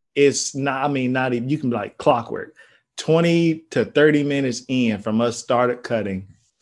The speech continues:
here they came. And, I mean, they were just littering the sky, following us, going in front, never hit anything. I'm like, they were so close. You can see their eyes. But I, it just kinda struck something in me to where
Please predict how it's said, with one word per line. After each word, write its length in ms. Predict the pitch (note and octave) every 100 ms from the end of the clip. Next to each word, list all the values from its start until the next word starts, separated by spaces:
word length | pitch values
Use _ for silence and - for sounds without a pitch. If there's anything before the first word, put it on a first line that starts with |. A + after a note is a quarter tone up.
| _ _ _
here 240 | _ A#2 A2+
they 140 | G#2+
came. 360 | G2+ A2 G2 G2
And, 200 | G2 G#2+
I 100 | A#2+
mean, 140 | A#2
they 80 | A2+
were 100 | G#2+
just 220 | G#2+ G2
littering 440 | G#2+ A#2 A#2 A2 G#2
the 80 |
sky, 380 | G2 - G#2 G2 G2
following 380 | A2+ A2 A2 A2
us, 180 | A2+ A2
going 280 | A#2 A2+
in 60 | G#2
front, 380 | G2+ A2+ A2 A2 _ _ - - _
never 340 | A#2 C#3 C3
hit 280 | A2+ C#3 C3
anything. 480 | C3 C3 A2+ - A2
I'm 140 | A2+
like, 160 | A2+ A2+
they 120 | B2
were 120 | B2
so 320 | G2 - B2+ B2+
close. 420 | - B2+ A#2+ G#2
You 80 | A2+
can 60 |
see 220 | G#2+ B2+
their 160 | A#2 G#2+
eyes. 480 | A2 A2+ G2+ F#2+ F#2+
But 320 | G2+ F2+ - - - - - _ _
I, 200 | C3 C#3 -
it 100 | D3+
just 340 | D3+ B2+ -
kinda 280 | C#3+ C#3 A#2+
struck 340 | - D3 C#3
something 340 | - C#3 A#2+ B2+
in 220 | C3 B2+
me 140 | B2+
to 160 | A#2+ B2
where 480 | A#2 A#2 A2+ G#2